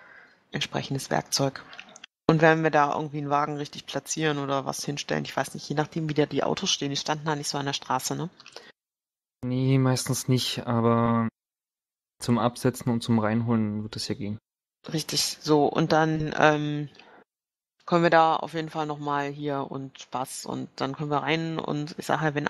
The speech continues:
Speaker 1: wenn alle Schi-, Stricke reißen, dann habe ich halt immer noch Plan B mit, äh, Strom weg und Verwirrungsstiften und bla und Gedöns und dann können wir in der Zeit abhauen. In der Hoffnung, dass das so geht, aber ich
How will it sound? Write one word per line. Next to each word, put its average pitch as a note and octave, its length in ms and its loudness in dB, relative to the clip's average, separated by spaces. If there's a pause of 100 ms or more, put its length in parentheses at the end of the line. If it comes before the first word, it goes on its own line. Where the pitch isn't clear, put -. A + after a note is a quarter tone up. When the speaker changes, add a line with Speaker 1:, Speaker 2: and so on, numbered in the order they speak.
(120)
Speaker 1:
wenn C#3+ 160 0
alle E3 180 0
Schi-, F3 280 -4
Stricke - 460 -8
reißen, D#3 400 -2
dann D3+ 380 -4 (840)
habe D#3+ 200 6
ich D#3+ 100 -4
halt D#3+ 120 -4
immer D#3+ 180 0
noch D3 260 -4
Plan C#3 360 0
B C#3 320 -4
mit, C#3+ 480 -10 (100)
äh, C3+ 320 -4
Strom D3 380 -4
weg C3+ 180 -2
und - 160 -8
Verwirrungsstiften C3+ 920 -4
und B2+ 180 -4
bla A#2+ 240 0
und - 180 -6
Gedöns A#2+ 340 -2
und B2+ 180 2
dann C3 100 2
können D3 180 -2
wir C3+ 40 4
in - 60 2
der B2 140 2
Zeit - 240 -2
abhauen. - 320 0 (1600)
In D#3 120 10
der D3 140 4
Hoffnung, D3 280 -2
dass C3+ 140 2
das C#3+ 160 -2
so C#3+ 80 -8
geht, C#3+ 280 -6
aber B2+ 380 -2 (380)
ich - 580 -4